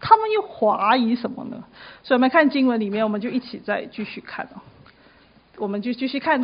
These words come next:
第二节。第二节说到什么呢？我们一起读，只是读第二节啊。OK，来。了安息日，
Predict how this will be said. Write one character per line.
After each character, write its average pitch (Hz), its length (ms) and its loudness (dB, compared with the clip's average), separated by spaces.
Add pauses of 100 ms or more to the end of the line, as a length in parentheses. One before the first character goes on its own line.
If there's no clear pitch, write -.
(100)
第 349 300 6
二 269 320 8
节。 202 580 -4 (920)
第 508 80 -2
二 480 160 4
节 349 160 6
说 392 160 6
到 415 80 8
什 247 140 6
么 220 100 4
呢？ 233 160 2
我 226 60 -6
们 247 100 -2
一 359 60 0
起 233 160 0
读， 214 400 -4
只 208 100 -10
是 254 140 -4
读 202 160 -2
第 254 180 2
二 240 140 4
节 226 180 -4
啊。 185 280 -2
OK， 92 240 -4
来。 107 220 4 (1600)
了 220 320 4
安 277 200 4
息 - 340 -6
日， 196 280 -2